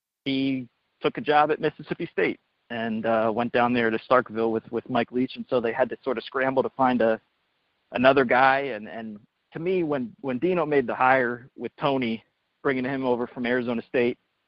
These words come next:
that signaled to me that, that he was really gonna go all, he was all in on the three three five at that point.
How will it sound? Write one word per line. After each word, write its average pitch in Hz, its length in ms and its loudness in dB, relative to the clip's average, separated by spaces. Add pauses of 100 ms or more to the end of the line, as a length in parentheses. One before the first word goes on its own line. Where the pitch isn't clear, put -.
(540)
that 151 160 4 (100)
signaled 147 300 -2
to 135 80 -8
me 123 260 0
that, 110 300 -2
that 117 180 -4 (840)
he 160 80 6
was 147 160 4
really 131 220 4
gonna 117 220 0
go 113 260 0
all, 113 160 0
he 151 80 -2
was 151 140 2
all 127 240 6
in 113 260 0 (100)
on 123 140 -2
the 117 140 -4
three 131 160 -4
three 123 160 -6
five 110 300 0
at - 80 -16
that 101 180 -4
point. 92 280 -12